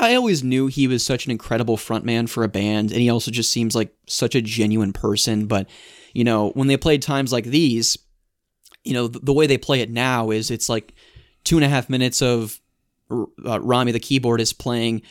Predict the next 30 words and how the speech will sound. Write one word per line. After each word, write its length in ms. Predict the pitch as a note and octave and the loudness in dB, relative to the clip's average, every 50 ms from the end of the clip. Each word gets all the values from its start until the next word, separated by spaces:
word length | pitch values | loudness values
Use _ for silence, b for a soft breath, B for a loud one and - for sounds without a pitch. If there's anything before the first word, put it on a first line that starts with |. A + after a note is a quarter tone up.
| b b b b | b b b b
kind 120 | b C3+ B2+ | b 0 0
of 80 | A2+ | 0
a 40 | A#2 | 0
soft 340 | - - C3+ A#2+ A#2 - - | 0 0 0 0 -2 -4 -6
piano, 560 | - C3+ C3+ C#3 C#3+ C#3 C#3 C3+ C3 C3 C3 - | -6 -2 0 0 2 2 0 0 0 -2 -4 -4
and 160 | B2+ A#2+ A#2+ | -4 -2 -2
then 440 | A#2 A2+ A2 A2 G#2+ G#2 A2 A#2 - _ _ - | 0 0 -2 -2 -4 -6 -8 -12 -16 _ _ -14
Dave 420 | A#2 - B2+ A#2+ A#2 A#2 A#2+ A#2 - | -4 0 2 4 4 4 4 2 0
singing 640 | - B2+ A#2 A2+ A2+ A2+ A2 A2 A2 G#2+ B2+ - - - | -2 -2 0 0 0 0 0 -2 -4 -6 -8 -12 -8 -4
the 100 | B2+ A#2 | -2 0
main 300 | A2 A2+ G#2+ G#2 G#2 G#2+ | 2 2 2 0 0 2
lyrics, 440 | A2+ A2+ A2 A2+ A2+ A2+ - - - | 2 2 2 2 0 0 -2 -4 -4
the 120 | - A2 | -4 -4
chorus, 500 | - - C3 A#2 A2 A2 A2 G#2 - - - B B B B B B B B | -2 0 2 4 4 4 4 4 2 0 -2 B B B B B B B B
and 180 | - B2 A#2 A#2 | -2 0 2 2
then 120 | A#2 A#2 | 2 2
eventually 800 | A2+ B2 B2+ B2 B2 - - B2+ A#2+ A#2 A#2 A2+ A2 G#2+ G2+ - _ _ _ _ - | 2 2 0 0 0 -2 -4 -2 0 0 2 2 0 -2 -4 -6 _ _ _ _ -4
it 80 | A#2+ | -2
goes 220 | A2 C3+ B2 A#2+ A#2 | 2 2 2 2 2
into, 120 | B2 A2+ | 2 0
like, 120 | A2 G#2 A2+ | 0 0 0
a 60 | A2 | -2
jam 600 | G#2+ G#2+ B2 C3 C3 A#2+ A#2 A2+ A2+ A2+ A#2 B2 _ _ _ - | -2 0 0 2 2 2 2 0 -2 -4 -6 -8 _ _ _ -6
session, 520 | - - B2 G#2+ - - A#2 G#2 G2+ G#2 A2 | -2 -2 0 0 -2 -2 -4 -6 -6 -6 -6
like, 160 | G#2 G2+ - | -6 -6 -6
the 60 | A#2 | -4
harder 320 | - C3+ B2+ C3 B2+ B2 | 0 2 2 4 4 2
version 360 | G#2+ A2+ A2+ A2 G2+ C3 A2 G#2 | 2 2 2 2 2 0 -2 -2
of 140 | G2+ G2+ G#2+ | -2 0 0
it, 220 | G#2 A2 G#2+ - | 0 -2 -2 -4